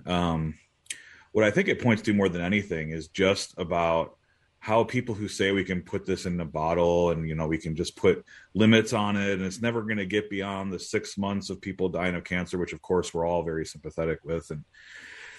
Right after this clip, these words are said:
I think there are different options to pursue there, but at least we can say that's a sympathetic context. What we're talking about here is mass-produced death,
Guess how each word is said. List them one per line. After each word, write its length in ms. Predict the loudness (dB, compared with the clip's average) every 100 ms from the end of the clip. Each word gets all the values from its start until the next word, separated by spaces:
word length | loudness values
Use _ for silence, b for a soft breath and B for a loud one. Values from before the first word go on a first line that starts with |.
| B
I 80 | 2
think 160 | 2 4
there 100 | 4
are 80 | 6
different 260 | 4 4
options 380 | 2 2 0 -2
to 100 | -4
pursue 360 | -6 2 4 6
there, 180 | 4
but 220 | 2 0 -4 -6
at 120 | -2
least 240 | 0 0
we 80 | -2
can 100 | -4
say 160 | -2 -2
that's 300 | 0 -2 -2
a 40 |
sympathetic 580 | -8 -10 -6 -4 -4 -6 _
context. 540 | -6 -4 -4 -6 -4 0
What 160 | 2
we're 80 | 2
talking 320 | 0 0 2
about 180 | 0 -2
here 240 | 0 2
is 240 | 2 0 -2
mass-produced 1200 | 0 2 2 0 -4 -6 -6 -4 -4 -6 -10 _
death, 540 | 0 0 -4 -14 -18